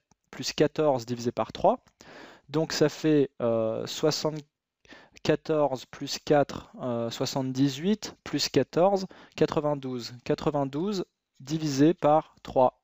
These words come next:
Et voilà ma réponse finale. Voilà la distance totale parcourue par ma particule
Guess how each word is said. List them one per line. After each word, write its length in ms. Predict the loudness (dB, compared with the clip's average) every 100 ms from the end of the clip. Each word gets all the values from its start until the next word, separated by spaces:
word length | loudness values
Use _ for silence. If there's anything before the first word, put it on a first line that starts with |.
| -4
Et 60 | 0
voilà 220 | 4 4
ma 100 | 4
réponse 340 | 0 -2 -10
finale. 420 | -8 0 2 2 -2 -14 -20 -20 -6
Voilà 260 | 2 4
la 120 | 4 2
distance 640 | 0 -4 -2 -4 -4 -2
totale 460 | 0 2 4 4 2
parcourue 560 | -2 -2 -4 -4 -4
par 280 | -4 0 2
ma 120 | 2
particule 720 | 0 -2 -6 -16 -6 -4 -4